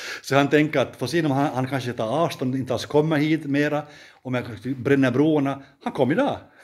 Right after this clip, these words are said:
<laughs> Varje dag igen. Och så här funkar det.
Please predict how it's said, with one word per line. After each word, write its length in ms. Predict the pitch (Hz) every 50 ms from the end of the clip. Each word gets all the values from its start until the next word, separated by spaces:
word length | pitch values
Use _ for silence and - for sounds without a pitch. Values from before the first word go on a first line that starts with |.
| - - - 247 - - - 233 - _ -
<laughs> 0 |
Varje 300 | 208 185 185 185 190 190
dag 260 | 175 175 170 165 156
igen. 240 | 147 135 127 113 - - - - - - - - -
Och 200 | - - 143 143
så 60 | 208
här 60 | 220
funkar 340 | 220 233 247 226 240 - 135
det. 140 | 104 87